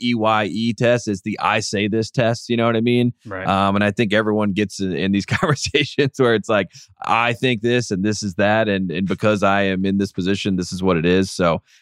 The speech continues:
Speaker 1: um, you know, I'll leave
Speaker 2: Yeah.
Speaker 1: it there. The, the bubble talk always goes crazy.
Speaker 2: I think you're totally right. I think it is, it is a combination of art and science, or it should be.
Speaker 1: Yes.
Speaker 2: You know what I
Speaker 1: Right.
Speaker 2: mean? It's like, you, you have to have these numbers because,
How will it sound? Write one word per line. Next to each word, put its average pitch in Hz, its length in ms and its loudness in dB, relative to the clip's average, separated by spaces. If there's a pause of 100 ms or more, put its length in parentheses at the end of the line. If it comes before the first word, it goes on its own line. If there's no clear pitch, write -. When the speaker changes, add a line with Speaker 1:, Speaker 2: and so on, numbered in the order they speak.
Speaker 1:
um, 90 560 0 (380)
you 90 120 -2
know, 82 140 0
I'll 127 220 2
leave 117 160 2
Speaker 2:
Yeah. 95 60 -2
Speaker 1:
it 78 80 -10
there. 78 200 -2
The, 107 160 0
the 113 160 0
bubble 143 300 0
talk 113 320 -2
always 98 260 -2
goes 80 220 -10
crazy. - 400 -14
Speaker 2:
I 190 100 2
think 226 220 -2
you're 185 80 2
totally 160 340 2
right. 131 380 0
I 147 100 -4
think 135 380 -4 (540)
it 156 140 -2
is, 139 440 0 (880)
it 139 120 -2
is 131 180 0
a 131 120 -8
combination 143 520 0
of 107 100 -2
art 117 260 0
and 113 120 -8
science, - 460 -12 (120)
or 127 120 2
it 120 60 0
should 110 160 -2
be. 117 60 0
Speaker 1:
Yes. - 360 -2 (160)
Speaker 2:
You 117 140 2
know 120 80 4
what 120 80 4
I 120 60 2
Speaker 1:
Right. 120 40 2
Speaker 2:
mean? 123 180 2
It's 123 220 -2
like, 120 280 0
you, 139 200 -10
you 147 160 -2
have 180 220 0
to 185 100 -4
have 156 160 -2
these 135 160 -6
numbers 117 460 0
because, 104 480 -6